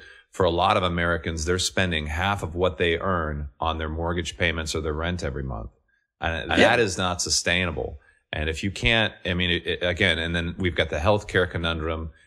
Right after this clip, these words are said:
Speaker 1: and you've got, you know, basic, you know, food and utility servicing. I mean, I, it, you get to a tipping point, which is kind of where we are, uh, <laughs> especially when for ninety days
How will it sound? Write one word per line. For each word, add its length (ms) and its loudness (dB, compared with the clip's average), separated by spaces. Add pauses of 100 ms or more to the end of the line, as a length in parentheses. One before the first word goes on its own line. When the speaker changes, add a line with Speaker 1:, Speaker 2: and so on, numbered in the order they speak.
(160)
Speaker 1:
and 100 -4
you've 180 -2
got, 320 2
you 60 -4
know, 140 -2
basic, 580 0
you 160 -4
know, 100 -4
food 640 0
and 480 -2
utility 480 0
servicing. 720 0 (680)
I 220 -2
mean, 300 -2 (400)
I, 200 -2 (280)
it, 240 0
you 320 0
get 360 2
to 140 2
a 40 2
tipping 420 2
point, 340 -2
which 200 -2
is 200 0 (180)
kind 280 0
of 80 2
where 180 6
we 200 2
are, 420 4 (380)
uh, 420 2
<laughs> 60 -12
especially 840 4
when 300 4
for 240 0
ninety 420 2
days 520 4